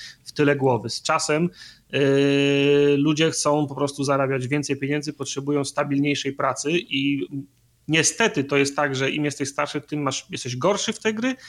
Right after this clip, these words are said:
i masz mniej czasu na te gry, a chcesz, żeby ci płacili jeszcze więcej, bo jesteś starszy, musisz mieć rodzinę, masz potrzeby, musisz się ro-, musisz się ro-, rozwijać i te-, i tak dalej.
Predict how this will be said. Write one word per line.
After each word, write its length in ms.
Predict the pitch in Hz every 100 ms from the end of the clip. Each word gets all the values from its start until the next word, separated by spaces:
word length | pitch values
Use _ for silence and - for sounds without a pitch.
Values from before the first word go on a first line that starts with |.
| -
i 80 | 151
masz 200 | 143 -
mniej 360 | 139 147 202 208
czasu 340 | 202 196 202
na 120 | 196
te 140 | 190 190
gry, 340 | 196 254 277 - -
a 80 | -
chcesz, 240 | 139 190 175
żeby 220 | 175 170
ci 120 | -
płacili 360 | 165 - 156 143
jeszcze 320 | 180 - 196
więcej, 360 | 202 196 233
bo 80 | 180
jesteś 220 | 143 143
starszy, 360 | - 180 196 196
musisz 180 | 160 -
mieć 180 | 135 -
rodzinę, 360 | 127 160 196
masz 240 | 160 139 139
potrzeby, 380 | 135 - 185 170
musisz 260 | 147 -
się 160 | - 147
ro-, 280 | 143 139 139
musisz 280 | 139 139 -
się 120 | 139
ro-, 240 | 131 131
rozwijać 520 | 135 131 135 160 151 -
i 80 | 147
te-, 280 | 147 143 139
i 100 | 147
tak 200 | 139 135
dalej. 280 | 131 110 -